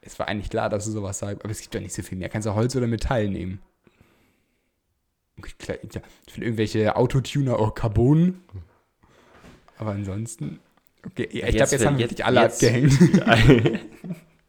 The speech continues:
Speaker 2: Ja.
Speaker 1: Jetzt gehen wir aufs Lieblingsmaterial.
Speaker 2: So oft, wie wir im Podcast darüber reden, dass wir die Leute abgehängt haben, sollten wir vielleicht die Zeit in Themen investieren, die die Leute nicht abhängen.
Speaker 1: <laughs> Vor allem das Gefährliche ist ja vielleicht, dass sie dann Angst haben, dass es jetzt gleich noch schlimmer wird und dann erst recht aufhören zu hören.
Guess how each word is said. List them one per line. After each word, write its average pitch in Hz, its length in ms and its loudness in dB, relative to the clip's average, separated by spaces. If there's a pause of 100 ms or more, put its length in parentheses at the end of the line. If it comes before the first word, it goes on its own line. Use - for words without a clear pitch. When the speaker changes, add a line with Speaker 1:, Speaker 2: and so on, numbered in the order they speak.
(800)
Speaker 2:
Ja. 339 80 0 (500)
Speaker 1:
Jetzt - 160 -10
gehen 131 160 0
wir 117 160 -2
aufs 110 160 -8
Lieblingsmaterial. 123 840 -2
Speaker 2:
So 117 40 -2
oft, 117 180 -2
wie 123 60 -2
wir 127 80 -2
im 110 120 -10
Podcast - 500 -8
darüber 95 320 -6
reden, 110 180 -6
dass 98 160 -8
wir - 40 -20
die - 120 -8
Leute 101 220 -4
abgehängt 90 400 -8
haben, 104 180 -6
sollten 101 220 -4
wir 104 80 -8
vielleicht 101 180 -2
die 98 100 -6
Zeit 107 280 -4
in 104 160 -6
Themen 117 300 -4
investieren, 101 560 -4
die 110 80 -2
die 107 100 -2
Leute 101 300 2
nicht 113 300 -2
abhängen. - 500 -2 (560)
Speaker 1:
<laughs> - 520 -20
Vor - 140 -8
allem 127 60 -4
das 127 120 -6
Gefährliche 143 460 -2
ist 120 60 -4
ja 113 100 -2
vielleicht, 113 420 -2 (300)
dass - 160 -4
sie - 60 -6
dann 113 160 0
Angst 160 340 -2
haben, 117 160 0
dass 113 140 -4
es 117 60 -8
jetzt 117 160 -8
gleich 101 180 -4
noch 139 140 0
schlimmer 113 280 -2
wird 117 140 -4
und 123 80 -6
dann 110 120 -2
erst 104 220 -6
recht 131 340 -6
aufhören 113 340 -2
zu 123 160 -6
hören. 113 340 -4